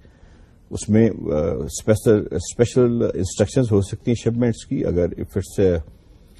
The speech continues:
پروڈکٹ جو یوز ہونی ہے، آ، کسی کھانے پینے کے لیے، تو اس کے لیے فیومیگیشن کی شرائط ہو سکتی ہیں کہ جو ان کو کس طرح سے فیومیگیٹ آپ نے کرنا ہے، یعنی، آ، جراثیم کش جو آپ کی ادویات ہیں ان سے، ان سے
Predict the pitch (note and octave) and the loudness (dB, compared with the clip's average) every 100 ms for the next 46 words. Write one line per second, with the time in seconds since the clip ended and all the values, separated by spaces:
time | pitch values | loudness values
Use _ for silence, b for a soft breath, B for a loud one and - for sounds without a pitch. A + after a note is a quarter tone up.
0 | b _ - A2+ C#3+ C#3+ - A2+ G#2 G#2 | b _ 8 8 8 4 2 2 4 4
1 | B2 G#2+ A2 B2+ A#2+ B2 C3 - - E2+ | 2 2 2 2 2 2 0 -4 -6 -4
2 | F2 - F#2 G2 F2 F2 G2 A2+ B2 B2 | -4 -8 -8 -8 -6 0 0 2 2 2
3 | B2 B2 B2 A#2 G#2+ - G2+ - F2+ E2+ | 0 0 0 -2 -4 -6 -8 -6 -4 -2
4 | F2 F#2+ F2+ F2+ F#2+ C3 C#3+ C3 A2+ A#2 | -2 0 2 2 2 0 0 -4 2 2
5 | A#2+ A2 - A2+ A#2 A2 G#2 G2 F#2+ F#2 | 2 -2 -4 -8 -4 -4 -4 -4 -4 -4
6 | F#2 F2+ b b b b G#2+ - A#2+ A2 | -6 -6 b b b b -6 2 2 2
7 | A2 - A#2 A#2+ A#2+ A#2+ A#2 A#2 A2+ A2 | 0 2 0 2 2 2 0 0 -2 -2
8 | G#2 G#2 G#2 G#2 G2 F2+ F#2 - D#2+ D#2+ | -2 -2 -2 -2 -4 -4 -6 -10 -8 -6
9 | E2 - _ b b b b b F#2 F#2 | -8 -10 _ b b b b b 2 4
10 | G2 - A2+ A2+ A#2 - G#2 G#2 - - | 4 4 2 2 -2 0 2 2 0 -8
11 | F2 F#2 - - E2 E2 E2+ G2 G2 G#2+ | -8 -8 -10 -8 -4 -2 0 0 -2 -4
12 | G2 - F2 F#2 F#2+ G#2 G2+ G2+ - - | -4 -6 -6 -6 -4 -4 -4 -6 -10 -8
13 | F2+ | -6